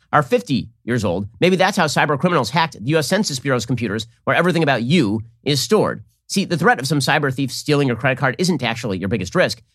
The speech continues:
The biggest risk is he takes over ownership of your home. This is called home title theft.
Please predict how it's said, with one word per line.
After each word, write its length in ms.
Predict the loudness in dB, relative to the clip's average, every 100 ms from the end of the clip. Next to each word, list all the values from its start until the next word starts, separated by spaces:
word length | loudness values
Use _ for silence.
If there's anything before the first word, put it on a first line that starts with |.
| _
The 80 | 2
biggest 280 | 2 2 -4
risk 220 | -6 -6
is 80 | -4
he 80 | -2
takes 220 | -2 0
over 240 | -2 0
ownership 340 | 0 0 -4 -6
of 80 | -4
your 80 | 2
home. 220 | 2 2
This 100 | -4
is 60 | -6
called 180 | -6
home 200 | 0 0
title 220 | 2 2 2
theft. 280 | -2 -6